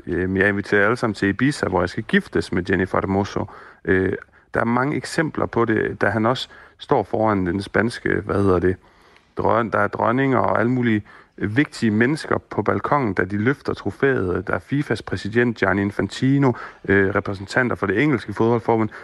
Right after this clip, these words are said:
der står han og tager sig til testiklerne og gestikulerer sådan meget voldsomt og, og primitivt ud. Øh, han, og, og det, det er så bare søndag, det her, men i hele hans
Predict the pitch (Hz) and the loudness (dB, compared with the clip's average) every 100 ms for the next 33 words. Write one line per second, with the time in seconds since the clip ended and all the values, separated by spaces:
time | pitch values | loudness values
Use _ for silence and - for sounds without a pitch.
0 | - 123 143 131 98 135 131 107 - 104 | -14 -4 0 0 0 -2 -2 -4 -6 -6
1 | - 107 - 175 - 87 87 - - 107 | -6 -10 -4 -4 0 0 2 2 2 0
2 | - - 123 143 117 120 120 117 117 131 | -2 0 2 4 2 2 2 2 2 0
3 | 151 92 87 - 98 - - _ _ - | 0 -4 -2 -2 -2 -2 -12 _ _ -6
4 | - - 147 160 - 107 113 117 - - | -4 2 4 4 2 2 2 0 -4 -2
5 | 85 85 107 110 110 - - - - - | 0 2 2 0 0 -6 -20 -20 -6 -2
6 | - 127 147 135 - 160 143 - 120 - | -2 0 0 0 -2 -2 -2 -2 -2 -2
7 | 170 - - 104 107 98 104 110 135 143 | -2 0 2 2 2 2 4 2 2 4
8 | 120 131 - | 4 2 -2